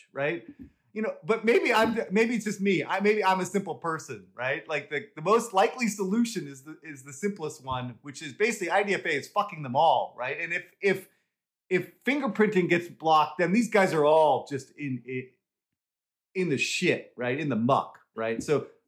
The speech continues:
anyway, so actually Unity is, like, in really, really, really, really, really bad shape. And ironically, their valuation is back to where it was pre-I P O, right? Like, they're at nine billion dollars, which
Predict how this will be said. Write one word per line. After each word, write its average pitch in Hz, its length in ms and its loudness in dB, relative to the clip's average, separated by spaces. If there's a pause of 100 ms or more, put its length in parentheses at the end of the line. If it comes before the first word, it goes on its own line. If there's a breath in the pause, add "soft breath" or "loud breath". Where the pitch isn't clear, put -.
(180)
anyway, 117 380 -2
so - 260 2
actually 175 320 2
Unity 202 460 2
is, 139 180 0
like, 131 260 0
in 143 220 -2
really, 151 280 0
really, 131 280 0
really, 123 300 -2
really, 117 340 -4
really 110 320 -4
bad 110 340 -6
shape. 107 380 -6 (380)
And 165 100 -4
ironically, 185 680 0
their 147 120 0
valuation 196 680 2
is 156 100 -8
back 190 380 -2
to 208 60 -6
where 202 180 2
it 185 80 -4
was 202 260 2
pre-I 220 460 0
P 226 220 -6
O, 285 340 2 (100)
right? 160 280 -2
Like, 170 200 -6
they're 196 120 -4
at 190 200 -6
nine 202 260 -4
billion 202 300 0
dollars, 196 500 2
which - 380 -10